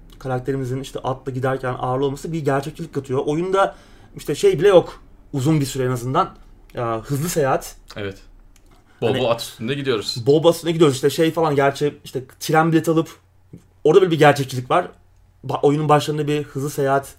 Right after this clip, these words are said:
Speaker 1: seçeneği açabiliyoruz. Tren bileti alarak işte gittiğimiz yerlere, işte gitmek istediğimiz yere gidebiliyoruz. Oyunun ilerleyen safhalarında işte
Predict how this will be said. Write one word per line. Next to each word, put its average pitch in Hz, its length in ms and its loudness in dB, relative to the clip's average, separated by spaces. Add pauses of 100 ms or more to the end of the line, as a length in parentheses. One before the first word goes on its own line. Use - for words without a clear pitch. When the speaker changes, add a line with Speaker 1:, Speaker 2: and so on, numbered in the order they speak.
(160)
Speaker 1:
seçeneği 135 580 -6
açabiliyoruz. 139 440 -2
Tren 120 280 -4
bileti 117 180 -6
alarak 113 260 -4
işte 113 260 -8 (300)
gittiğimiz 117 340 -8
yerlere, 113 380 -4
işte - 220 -16
gitmek 123 200 -12
istediğimiz 123 220 -6
yere 117 120 -4
gidebiliyoruz. 123 600 -2 (380)
Oyunun 165 240 -2
ilerleyen 170 400 4
safhalarında 170 540 0
işte 165 320 0